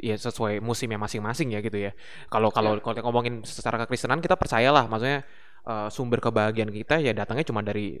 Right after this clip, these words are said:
Speaker 1: Tuhan sendiri gitu. Makanya ketika kita value-nya sudah sampai situ, maka kita nanti channelingnya pun akan beda nih, channeling, channeling value-value kita tuh akan macam-macam dengan sesuai kapasitas kita
Speaker 2: Mm-mm.
Speaker 1: masing-masing.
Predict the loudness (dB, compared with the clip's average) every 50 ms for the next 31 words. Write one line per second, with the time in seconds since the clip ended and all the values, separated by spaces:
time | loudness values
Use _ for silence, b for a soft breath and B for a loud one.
0 | -12 -12 -6 -2 -2 -2 -2 -2 -4 -2 0 2 2 2 0 0 -2 -2 -4 -4
1 | -6 -10 B B B B B B B B B -8 -6 -4 -2 0 0 0 0 0
2 | -2 -4 -4 -4 0 0 -2 0 0 -2 0 0 -2 0 0 0 0 2 2 0
3 | 0 0 0 -2 -2 -4 -4 -4 -4 -4 -4 -4 -4 -4 -6 -4 -6 -6 -4 -6
4 | -6 -4 0 4 4 4 4 2 -2 -2 -2 -2 -2 0 -2 -2 -2 0 -2 -2
5 | -2 0 0 0 0 0 0 -2 0 -2 -2 2 2 2 2 2 0 2 4 2
6 | 6 6 6 4 4 -2 -4 -4 -4 -2 -2 -2 -2 -4 -4 -4 -4 -4 -2 -2
7 | -4 -4 -6 -8 -10 -12 -6 -4 -2 -2 -2 -2 -2 -2 -2 0 0 -2 -2 -2
8 | -2 -2 0 0 0 0 0 -2 -2 -2 -2 -2 -2 -2 0 0 -2 -2 -2 -8
9 | -12 b b b -6 -6 -6 -4 -4 -4 -4 -4 -6 -6 -4 -4 -6 -4 -2 -4
10 | -2 -2 -2 -4 -4 -4 -4 -4 -6 -8